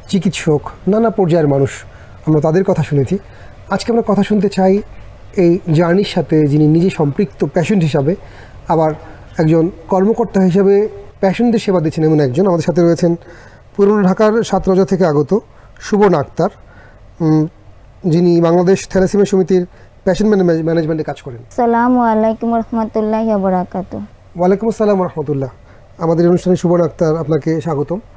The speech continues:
Speaker 2: ধন্যবাদ।
Speaker 1: আমরা অনেকদিন থেকেই কাজ করছি, প্রায়, আহ, মাসাধিকাল চললো। আমরা রমাদান জুড়েই
Speaker 2: হুম।
Speaker 1: কাজ করছি এবং আমাদের টার্গেটটা ছিল যে আমরা জানি যে আমাদের বিভিন্ন পর্যায়ের মানুষ, তারা শিক্ষিত, সচেতন,
Speaker 2: হুম।
Speaker 1: কিন্তু কেন যেন থ্যালাসেমিয়ার মতো একটা অসুখ সম্পর্কে তাদের কোনো ধারণা নেই। মানে, এটা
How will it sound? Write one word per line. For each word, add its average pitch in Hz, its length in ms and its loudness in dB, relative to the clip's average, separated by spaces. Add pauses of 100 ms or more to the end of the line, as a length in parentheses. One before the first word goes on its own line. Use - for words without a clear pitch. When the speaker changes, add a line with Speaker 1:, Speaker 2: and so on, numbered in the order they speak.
(180)
Speaker 2:
ধন্যবাদ। 214 360 -2
Speaker 1:
আমরা 160 140 2
অনেকদিন 175 460 2
থেকেই 202 200 2
কাজ 185 180 -2
করছি, 156 240 -4
প্রায়, 156 400 0 (240)
আহ, 147 120 -6 (120)
মাসাধিকাল 156 480 -2
চললো। 147 260 -2
আমরা 139 220 -4 (320)
রমাদান 156 300 0
জুড়েই 156 140 2
Speaker 2:
হুম। 156 80 2
Speaker 1:
কাজ - 180 -4
করছি 151 220 -6
এবং 151 100 0
আমাদের 151 280 2
টার্গেটটা 165 340 0
ছিল 190 220 0
যে 185 140 2 (440)
আমরা 170 180 0
জানি 175 200 4
যে 170 80 4
আমাদের 165 260 0
বিভিন্ন 180 560 2
পর্যায়ের 170 320 0
মানুষ, 151 320 -2
তারা 156 140 -4
শিক্ষিত, 151 540 -4
সচেতন, 165 460 -4 (240)
Speaker 2:
হুম। 214 280 -6
Speaker 1:
কিন্তু 196 280 -2
কেন 220 220 0
যেন 220 200 0
থ্যালাসেমিয়ার 214 500 0
মতো 202 100 0
একটা 185 120 0
অসুখ 175 180 0
সম্পর্কে 175 220 -2
তাদের 151 200 -2
কোনো 147 120 -2
ধারণা 147 320 -2
নেই। 113 140 -8 (580)
মানে, 165 140 -2
এটা 175 360 2